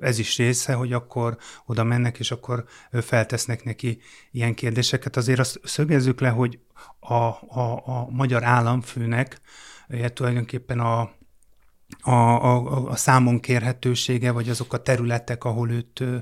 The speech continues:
őt, ö, meg lehet kérdezni, vagy fel lehet kérdezni, azok meglehetősen szűkek. Ö, egyik ilyen például a kegyelemi, ö, kérdések.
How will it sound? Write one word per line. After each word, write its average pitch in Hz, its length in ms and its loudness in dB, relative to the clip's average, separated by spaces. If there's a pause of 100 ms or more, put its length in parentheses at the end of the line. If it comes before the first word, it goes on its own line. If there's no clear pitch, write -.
(360)
őt, 120 400 -4
ö, 127 180 -2 (720)
meg 120 140 -2
lehet 120 280 0
kérdezni, 117 540 0
vagy 117 160 -6
fel 113 200 -2
lehet 117 280 0
kérdezni, 123 540 0
azok 123 200 -2 (360)
meglehetősen 120 680 -4
szűkek. 123 600 -4 (640)
Ö, 127 380 6
egyik 127 320 2
ilyen 123 180 0
például 120 240 2
a - 40 -2
kegyelemi, 117 840 2
ö, 127 460 -2
kérdések. 117 800 0